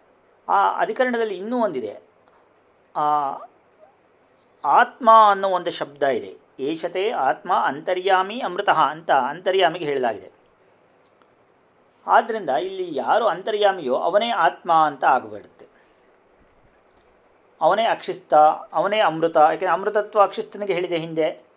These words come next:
ಹೀಗಾಗಿ ಒಂದು ವೇಳೆ ಅಂತರ್ಯಾಮಿ ವಿಷ್ಣುವಿಗಿಂತ ಭಿನ್ನನಾದರೆ ಅಕ್ಷಿಸ್ತನೂ, ಆ, ವಿಷ್ಣುವಿಗಿಂತ ಬೇರೆಯವನೇ ಆಗಿರಬೇಕು ಅಂತ ಇಲ್ಲಿ ಒಂದು ಆಕ್ಷೇಪವನ್ನು ವ್ಯಕ್ತಪಡಿಸ್ತಾರೆ. ಅದಕ್ಕೆ ಹೇಳ್ತಾರೆ, ಇಲ್ಲಿ ಉಕ್ತವಾಗಿರುವುದು ವಿಷ್ಣುವೇ,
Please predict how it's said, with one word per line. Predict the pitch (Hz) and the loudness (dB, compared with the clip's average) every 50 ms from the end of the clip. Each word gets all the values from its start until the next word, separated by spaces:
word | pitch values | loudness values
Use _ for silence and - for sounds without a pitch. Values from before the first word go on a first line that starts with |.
| _ _ _ _ _ _ _ _ _ _ _ - | _ _ _ _ _ _ _ _ _ _ _ -8
ಹೀಗಾಗಿ | 185 208 220 208 196 165 127 110 120 | -2 2 2 2 2 0 -4 -8 -6
ಒಂದು | 147 147 - 180 196 214 | -4 -4 -4 -4 0 2
ವೇಳೆ | 214 214 214 208 208 | 2 2 2 2 0
ಅಂತರ್ಯಾಮಿ | 165 156 165 180 202 202 208 202 196 202 202 | -2 -2 -4 -6 -6 -2 -2 -2 -2 -4 -6
ವಿಷ್ಣುವಿಗಿಂತ | 175 160 - - 196 190 190 190 185 - | -12 -12 -12 -12 -12 -12 -12 -10 -8 -6
ಭಿನ್ನನಾದರೆ | 190 175 175 175 165 - - 180 180 175 165 160 156 147 120 107 95 95 98 117 - - _ _ _ _ _ | -6 -6 -6 -10 -12 -12 -12 -8 -6 -2 0 0 0 0 -2 -8 -14 -18 -18 -18 -20 -20 _ _ _ _ _
ಅಕ್ಷಿಸ್ತನೂ, | - 170 170 - 247 220 240 - 247 226 233 233 240 233 233 226 | -4 -4 -4 -4 -6 -8 -8 -6 -4 -2 0 0 0 0 -2 -2
ಆ, | 220 208 208 208 | 0 0 0 0
ವಿಷ್ಣುವಿಗಿಂತ | 202 202 190 - 233 214 214 202 214 | -2 -4 -8 -8 -10 -12 -8 -8 -8
ಬೇರೆಯವನೇ | 208 180 190 196 196 196 190 190 190 | -2 -2 0 0 0 -2 -4 -4 -2
ಆಗಿರಬೇಕು | 185 175 165 151 143 139 139 131 123 127 143 151 - - _ _ _ _ _ _ _ _ _ _ _ _ _ _ _ _ _ | -2 -2 -2 -2 -4 -4 -4 -4 -4 -6 -6 -8 -8 -10 _ _ _ _ _ _ _ _ _ _ _ _ _ _ _ _ _
ಅಂತ | 185 185 208 208 - - _ _ _ _ _ _ _ _ _ _ _ _ _ 339 _ - - - - | -12 -10 -10 -10 -10 -14 _ _ _ _ _ _ _ _ _ _ _ _ _ _ _ -20 -20 -18 -12
ಇಲ್ಲಿ | 180 185 185 190 185 175 170 165 160 | -10 -8 -4 -4 -2 -2 -2 -4 -4
ಒಂದು | 156 156 156 156 | -6 -2 0 0
ಆಕ್ಷೇಪವನ್ನು | 139 135 - - 156 143 151 147 139 135 127 | 0 0 -2 -6 -8 -8 -8 -10 -10 -10 -12
ವ್ಯಕ್ತಪಡಿಸ್ತಾರೆ. | 123 123 123 - - 127 117 107 - - 101 92 113 - _ _ _ _ _ _ _ _ _ - _ _ _ - | -14 -14 -16 -16 -18 -18 -18 -18 -18 -20 -20 -20 -20 -20 _ _ _ _ _ _ _ _ _ -20 _ _ _ -4
ಅದಕ್ಕೆ | 285 294 - - 196 | -4 -4 -4 -6 -6
ಹೇಳ್ತಾರೆ, | 196 202 196 190 175 196 196 | -6 -6 -6 -6 -8 -8 -8
ಇಲ್ಲಿ | 170 156 165 185 | -10 -10 -6 -4
ಉಕ್ತವಾಗಿರುವುದು | 190 180 180 175 - 220 214 208 196 190 180 180 170 165 170 190 214 | -4 -4 -4 -6 -4 -2 0 2 2 2 0 -4 -6 -6 -6 -6 -8
ವಿಷ್ಣುವೇ, | 180 143 123 - - 180 170 156 135 117 | -8 -10 -12 -12 -14 -10 -8 -8 -8 -8